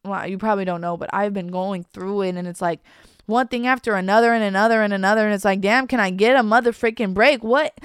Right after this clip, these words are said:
literally, what am I doing to deserve this to happen to me? I don't feel like I deserve this to be happening to me, you know?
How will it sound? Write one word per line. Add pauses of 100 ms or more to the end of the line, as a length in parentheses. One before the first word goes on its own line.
(120)
literally,
what
am
I
doing
to
deserve
this (120)
to
happen
to
me?
I
don't
feel
like
I
deserve
this (720)
to
be
happening
to
me,
you
know?